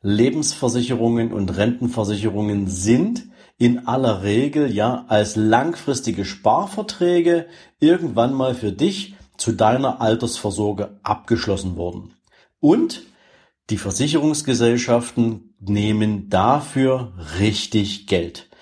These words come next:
Das heißt, über die letzten Jahre, seit du deinen Vertrag hast und erst recht Verträge, die mit hohen Garantiezinsen ausgestattet waren, also sagen wir mal irgendwas zwischen vier und zwei Komma fünf Prozent, also alles, was irgendwie so zw-, äh, vor zweitausendsieben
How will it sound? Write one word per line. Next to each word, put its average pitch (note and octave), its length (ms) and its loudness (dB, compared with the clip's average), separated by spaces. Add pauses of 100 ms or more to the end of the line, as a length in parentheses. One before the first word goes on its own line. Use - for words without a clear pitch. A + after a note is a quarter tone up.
(340)
Das A2 220 0
heißt, E3 340 2
über B2 200 -2
die A2+ 140 0
letzten C#3 520 0
Jahre, G2+ 480 2
seit D#3+ 380 0
du D#3+ 100 -2
deinen A#2 280 2
Vertrag G2+ 640 0
hast - 380 -2 (380)
und B2 200 2
erst B2+ 240 -2
recht E3 280 0
Verträge, C3+ 600 -2
die A#2 140 -2
mit G#2+ 240 0
hohen C3 300 4
Garantiezinsen A#2+ 960 0
ausgestattet B2+ 760 -2
waren, A#2 340 2
also G2 240 0
sagen A2+ 320 2
wir A2 60 2
mal G#2 240 0
irgendwas G#2+ 340 -2
zwischen G2 300 -4
vier F3+ 500 -2 (480)
und A2 240 2
zwei G#2 300 2
Komma G#2+ 320 0
fünf A2+ 400 -2
Prozent, B2+ 560 0
also G2+ 220 -2
alles, A2+ 320 2
was G#2+ 160 -4
irgendwie A2+ 280 0
so G#2 140 2
zw-, A2 540 -2
äh, G#2 40 2
vor C#3+ 400 0
zweitausendsieben A2+ 1300 0